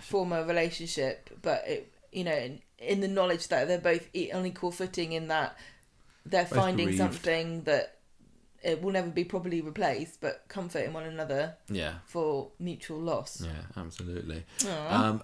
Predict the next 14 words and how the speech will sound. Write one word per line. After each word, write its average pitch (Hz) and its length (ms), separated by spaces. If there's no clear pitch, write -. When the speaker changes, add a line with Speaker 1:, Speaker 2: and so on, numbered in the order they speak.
Speaker 2:
like 127 480
some 113 160
of 104 140
our 104 160
other 98 180
winners, 90 460
um, 85 300
tonight, 92 600
um, 87 360
Jude 101 200
Riordan 92 340
has 95 200
also 92 600
won 95 380